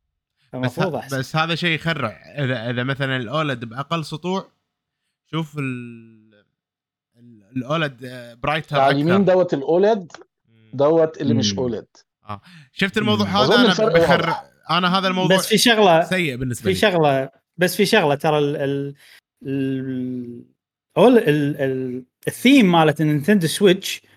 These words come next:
Speaker 2: مو بلاك، جراي.
Speaker 1: إيه، إيه، إيه.
Speaker 2: فتطلع لك الليت أعلى. المفروض لو كانت بلاك، تشوف البلاك أسود أكثر
Speaker 1: مم.
Speaker 2: من السويتش العادية.
Speaker 1: مم.
Speaker 2: بس هو ثيم نفسه جراي.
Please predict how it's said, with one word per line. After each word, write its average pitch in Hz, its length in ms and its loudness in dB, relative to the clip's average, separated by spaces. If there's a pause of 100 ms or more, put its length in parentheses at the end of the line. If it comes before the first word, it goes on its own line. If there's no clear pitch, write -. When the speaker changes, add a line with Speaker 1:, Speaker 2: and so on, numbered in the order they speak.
(120)
Speaker 2:
مو 220 120 4
بلاك، 190 520 2
جراي. 165 280 2
Speaker 1:
إيه، 117 140 -8 (200)
إيه، 117 320 -6
إيه. 92 140 -18 (640)
Speaker 2:
فتطلع 185 720 2
لك 208 220 2
الليت 214 420 2 (240)
أعلى. 147 360 2
المفروض 160 460 -2
لو 180 120 2
كانت 202 300 -2
بلاك، 202 600 0 (260)
تشوف 190 160 -10
البلاك 196 360 0
أسود 180 440 -4 (140)
أكثر 214 380 -2
Speaker 1:
مم. 175 60 -6
Speaker 2:
من 156 100 -4
السويتش - 300 -12
العادية. 117 360 -10
Speaker 1:
مم. - 140 -20 (420)
Speaker 2:
بس - 160 -8
هو 220 140 4
ثيم 202 360 -2
نفسه 190 240 -4
جراي. 139 320 -8